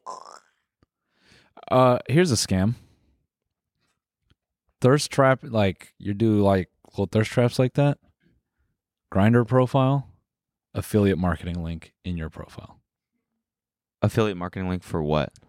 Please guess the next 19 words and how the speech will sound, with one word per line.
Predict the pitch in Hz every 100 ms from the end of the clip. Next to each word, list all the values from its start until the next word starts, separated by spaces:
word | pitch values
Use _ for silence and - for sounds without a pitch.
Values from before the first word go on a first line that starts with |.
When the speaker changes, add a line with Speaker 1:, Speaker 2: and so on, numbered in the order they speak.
| _
Speaker 1:
Whatever. | 110 90 78 78 - _ _ _ _ _ _
Just, | 110 117
like, | 110 -
thirst | 120 120 -
trap | 131 127
like | 113
crazy | - 127 135 131
and |
then | 107
just | 92
start | - 92
promoting | - 92 92 87
shit | - 92 85 - 139 123 202 -
Speaker 2:
<laughs> | - - _ - -
Speaker 1:
using | 95 98 101 92 92 87
Speaker 2:
I | 139
don't | 147
know | 151
if, | 127